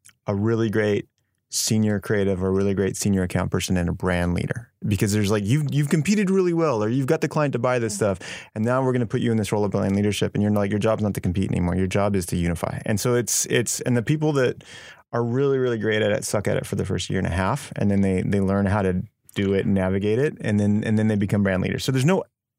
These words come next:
Speaker 1: active p-, program, you know? Um, so I think that's, that's part of the, the problem that you see in there. So I think it's like the fact that, like, um, a-, having an active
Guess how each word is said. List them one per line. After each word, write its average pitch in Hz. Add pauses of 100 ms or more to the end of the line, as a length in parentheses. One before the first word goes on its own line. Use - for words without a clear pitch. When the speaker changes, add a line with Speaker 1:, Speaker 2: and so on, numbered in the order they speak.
(160)
Speaker 1:
active 117 (640)
p-, - (400)
program, 117
you 117
know? 110 (540)
Um, 104
so 123
I 113
think 131 (200)
that's, -
that's 123
part 117
of 98
the, 98
the 107
problem 101
that 95
you 95
see 95
in 90
there. 92
So 107
I 104
think 113
it's 104
like 101
the 104
fact 131
that, 127
like, 98 (720)
um, 92 (560)
a-, - (500)
having 120
an 110
active 113